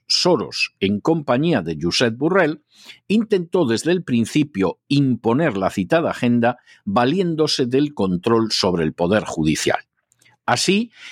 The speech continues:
impulsó la legalización de la eutanasia, de tal manera que en total sometimiento a la agenda globalista,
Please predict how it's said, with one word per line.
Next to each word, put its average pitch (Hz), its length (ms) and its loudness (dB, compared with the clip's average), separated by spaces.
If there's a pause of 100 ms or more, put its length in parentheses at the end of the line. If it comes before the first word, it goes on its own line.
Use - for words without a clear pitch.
impulsó 120 520 0
la 170 120 2
legalización 117 800 0
de 104 100 0
la 120 120 2
eutanasia, 156 760 0 (300)
de 117 140 0
tal 196 180 0
manera 202 480 0 (100)
que 131 140 2
en 127 220 2
total 165 440 0
sometimiento 127 800 0
a 95 60 0
la 90 60 2
agenda 98 460 0
globalista, 127 800 0